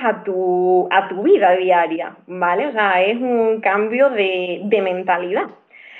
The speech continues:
Eh, el hecho de tú indagar en este mundo, pues empiezas a investigar más y digamos que cualquier cambio, ¿no? Porque lo que se intenta es, es esta búsqueda de soluciones, ¿no? Que es la que se enfoca el coaching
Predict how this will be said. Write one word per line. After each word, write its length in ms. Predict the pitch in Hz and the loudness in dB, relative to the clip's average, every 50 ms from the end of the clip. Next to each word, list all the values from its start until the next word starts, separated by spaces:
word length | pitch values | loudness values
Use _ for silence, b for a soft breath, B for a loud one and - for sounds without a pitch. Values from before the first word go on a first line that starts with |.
| B B B _ - | B B B _ 2
Eh, 880 | 220 220 214 214 208 208 202 202 196 196 196 196 190 190 180 180 165 - | 4 4 4 4 4 2 2 2 4 4 4 4 4 2 2 0 0 2
el 120 | 214 208 202 | 2 2 2
hecho 180 | 208 208 - | 2 4 2
de 100 | - 269 | 2 2
tú 300 | - - 254 254 254 254 | 2 -2 -4 -2 0 0
indagar 400 | 247 247 247 247 240 233 233 233 | 0 0 2 2 2 2 2 2
en 80 | 226 226 | 2 0
este 120 | 226 233 240 | -2 -4 -4
mundo, 320 | 240 254 254 254 247 233 | -4 -4 -4 -4 -4 -6
pues 100 | 190 190 | -6 -6
empiezas 200 | 175 185 185 196 196 | -8 -8 -6 -4 -2
a 20 | |
investigar 540 | 196 196 190 190 - 214 196 190 190 196 202 | 0 -2 -2 -2 -2 -2 0 0 2 0 0
más 280 | 208 226 233 240 262 B B B B B B B B | -2 -2 -4 -4 -4 B B B B B B B B
y 480 | - 240 233 226 226 226 220 214 214 208 | -6 -4 -2 0 0 0 0 0 0 0
digamos 400 | 202 208 208 240 269 254 233 240 - | 2 2 2 4 2 2 0 -2 -2
que 460 | - 202 190 185 185 175 - - - - | -2 0 0 0 -2 -4 -4 -8 -6 -2
cualquier 580 | - 220 196 202 202 202 - 262 277 285 285 | 0 2 2 2 0 -4 -2 -2 -2 -2 -2
cambio, 420 | - 277 285 311 294 254 190 185 185 | -4 -2 -2 -2 -2 -4 -6 -6 -8
¿no? 100 | 196 226 | -6 -6
Porque 200 | 262 254 - - | -8 -8 -6 -6
lo 120 | - 170 165 | -6 -6 -6
que 140 | 165 160 | -8 -10
se 80 | 165 185 | -10 -10
intenta 520 | 180 175 190 190 196 196 196 196 190 190 | -6 -4 -4 -2 0 2 2 4 4 6
es, 540 | 190 185 185 185 185 185 185 185 185 185 180 180 - | 4 4 2 2 2 2 2 2 0 0 -4 -6 -10
es 480 | - - 185 180 180 180 180 180 185 185 | -6 -2 -2 0 0 0 0 0 -2 -2
esta 140 | 185 - 180 | -2 -2 0
búsqueda 320 | 185 226 226 208 202 185 | 2 2 2 2 2 2
de 120 | 185 180 | 2 2
soluciones, 480 | - 185 180 180 180 - 233 226 196 190 | 0 -4 -4 -4 -4 -4 -4 -4 -2 -4
¿no? 100 | 185 233 | -4 -4
Que 140 | 226 202 196 | -4 -4 -2
es 60 | 190 | -2
la 100 | 185 180 | -4 -4
que 100 | 180 180 | -4 -6
se 100 | 180 180 | -8 -8
enfoca 400 | 180 180 180 190 180 185 185 175 | -8 -6 -6 -4 -2 0 0 0
el 280 | 175 - - 180 180 180 | 2 2 0 0 0 0
coaching 760 | 180 202 202 208 202 202 185 175 175 175 175 175 170 165 170 | 2 2 2 2 0 -4 -8 -6 -6 -6 -6 -6 -8 -8 -10